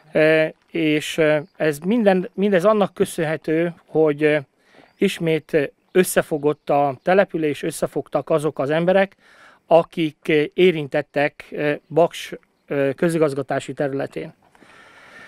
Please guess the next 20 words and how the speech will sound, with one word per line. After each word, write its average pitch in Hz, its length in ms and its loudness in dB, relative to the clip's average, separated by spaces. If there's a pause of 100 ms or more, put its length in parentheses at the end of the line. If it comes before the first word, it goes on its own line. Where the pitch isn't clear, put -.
(260)
És 170 240 4
hogy 185 180 0
miért 202 380 2
sikerülhetett 151 720 -4
mindez? 131 520 -8 (220)
Azért, 190 480 4
mert 165 240 -4
én 170 100 -4
azt 196 160 0
gondolom, 170 560 0
hogy 151 260 -4
a 139 340 2 (460)
helyi 185 280 4
vezetés 175 720 0
egy 147 440 -2 (500)
menedzsment 175 640 0
szemléletű, 156 640 -2
egy 143 80 -4
menedzser 160 480 0
szemléletű, 156 800 0